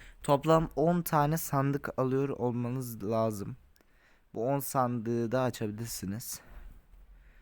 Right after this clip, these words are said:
Ben burada şey almışız var, şunları açalım. Sizin için elmas harcıyorum bunlar için şu an. Hatta bunun için bile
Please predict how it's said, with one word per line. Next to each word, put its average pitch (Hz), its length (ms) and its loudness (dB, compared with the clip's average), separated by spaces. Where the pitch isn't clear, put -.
Ben 120 380 0
burada 127 500 -2
şey 127 240 -4
almışız 107 520 -6
var, 107 180 -2
şunları 113 460 -4
açalım. 104 480 -4
Sizin 123 400 -2
için 117 220 -4
elmas 117 360 -2
harcıyorum 98 480 -4
bunlar 92 200 -4
için 95 260 -8
şu - 160 -10
an. 113 140 -10
Hatta 131 440 0
bunun 139 160 0
için 113 300 -2
bile 127 300 0